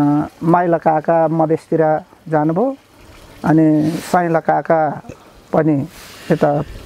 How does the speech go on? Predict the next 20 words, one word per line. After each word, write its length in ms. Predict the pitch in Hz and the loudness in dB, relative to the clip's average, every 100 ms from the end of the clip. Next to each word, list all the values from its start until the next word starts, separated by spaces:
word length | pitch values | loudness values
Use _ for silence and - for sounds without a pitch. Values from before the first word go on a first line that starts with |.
| - 202 | -12 0
नवलपुर 560 | 165 175 165 156 160 131 - - - - - - - - - - - | 2 2 0 -2 -2 -2 -6 -20 -20 -20 -20 -20 -20 -20 -20 -10 -2
पाल्पातिर 520 | 165 180 165 170 160 | -2 0 0 0 0
जानुभयो 440 | 147 160 160 147 | 0 0 0 0
भने, 360 | 147 160 226 220 - - - - - - | 0 -2 -4 -6 -12 -20 -20 -20 -20 -8
अनि 420 | - 165 175 165 151 | 0 2 4 4 2
कान्छा 540 | - - 185 170 180 | -2 -2 0 0 -2
काका, 480 | 165 151 143 147 135 - - - - - - | 0 0 0 -2 -4 -18 -20 -20 -20 -14 -4
अ, 80 | - | 2
एक 240 | 196 175 | 2 4
नम्बर 340 | 180 170 165 | 2 2 0
वडा 280 | 156 156 131 - - - - - - - - - - | 2 0 -2 -8 -20 -20 -20 -20 -20 -20 -20 -16 0
कोटातिर 500 | 156 151 151 160 151 | 0 2 0 2 2
जानुभयो, 520 | 147 151 151 143 220 - - - - - - - - - - | 0 2 0 0 -2 -4 -20 -20 -20 -20 -20 -20 -20 -14 0
साबी 260 | 147 139 151 | 0 2 -2
कोटा 260 | - 160 | -2 0
गाविस। 400 | 151 143 143 - 196 - - - - - - - - - - - | 0 2 0 0 -4 -4 -20 -20 -20 -20 -20 -20 -20 -20 -12 -2
उहाँहरू 640 | 160 175 190 208 175 151 - | 2 2 2 2 0 -2 0
त्यसरी 340 | 202 - 208 208 | 0 2 2 0
छोडेर 380 | - 196 196 | 0 0 2
गइसकेपछि 1000 | 185 180 196 175 180 190 - 202 208 175 | 2 0 -2 0 0 0 0 2 2 0